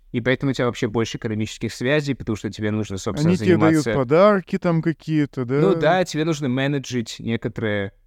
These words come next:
Speaker 1: церковь тоже, это значит, что тебе нужно заниматься какими-то вполне себе вещами,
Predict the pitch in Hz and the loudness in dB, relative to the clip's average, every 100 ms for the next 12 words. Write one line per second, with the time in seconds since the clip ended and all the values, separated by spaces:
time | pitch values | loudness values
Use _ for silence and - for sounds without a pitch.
0 | _ - - 139 156 156 135 - 131 123 | _ -10 -2 0 0 -2 -6 -4 -2 -2
1 | 120 117 117 110 - - 104 - 107 110 | -2 -2 -2 -4 -6 -12 -10 -4 -2 -2
2 | 123 113 113 107 107 110 - 107 - 104 | -2 -2 -2 0 0 -2 -6 -8 -4 -2
3 | 104 107 98 95 - - - 104 101 104 | -2 -4 -4 -6 -10 -20 -6 -2 -2 -2
4 | - 104 101 - _ - - - 107 110 | -4 -4 -4 -6 _ -20 -20 -12 -4 0
5 | 110 101 | 0 0